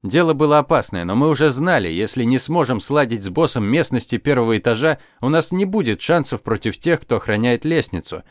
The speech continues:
и мы решили идти вперед. С опаской мы приблизились к логову босса. Дверь была стеклянная, автоматически скользящая, хотя заглянуть внутрь я все равно не смог. Надпись на двери оказалась на английском языке.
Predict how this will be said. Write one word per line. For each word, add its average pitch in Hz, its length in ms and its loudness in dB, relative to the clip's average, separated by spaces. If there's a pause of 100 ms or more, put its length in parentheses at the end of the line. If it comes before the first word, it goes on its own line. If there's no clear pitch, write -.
(180)
и 117 120 2
мы 190 160 4
решили 156 440 0 (200)
идти 110 320 -2
вперед. 92 540 -4 (840)
С - 120 -8
опаской 190 480 2
мы 165 180 4
приблизились 139 680 2
к - 80 -6
логову 127 420 2
босса. 120 460 -2 (240)
Дверь 110 320 2
была 165 240 4
стеклянная, 110 800 -2
автоматически 135 800 0
скользящая, 143 680 0
хотя 127 420 0
заглянуть 131 600 2
внутрь 147 440 0
я 175 180 4
все - 180 -2
равно 127 300 0
не 123 140 2
смог. - 460 -4 (120)
Надпись 160 540 0
на 147 100 0
двери 131 260 0
оказалась 143 680 0 (180)
на 143 160 2
английском 135 500 2
языке. 127 560 0